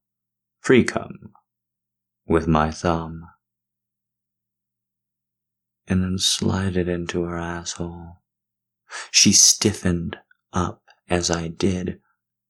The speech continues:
Her arched back became perfectly straight. She became rigid, and a low, bestial moan came out of her,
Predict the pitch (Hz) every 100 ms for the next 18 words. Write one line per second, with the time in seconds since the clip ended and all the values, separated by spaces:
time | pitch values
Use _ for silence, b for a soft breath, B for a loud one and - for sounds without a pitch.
0 | _ 95 - - 95 87 - 90 92 87
1 | 80 - 92 - 87 90 87 - 98 90
2 | 87 - 82 80 - 85 82 - B B
3 | - 98 85 87 90 85 80 80 82 85
4 | 73 - B B 85 78 82 82 80 82
5 | 85 98 107 117 131 135 - - 82 73
6 | 85 98 - - 104 104 104 90 82 80
7 | 82 78 - - 85 - 73 80 82 76
8 | 71 71 - - 76 76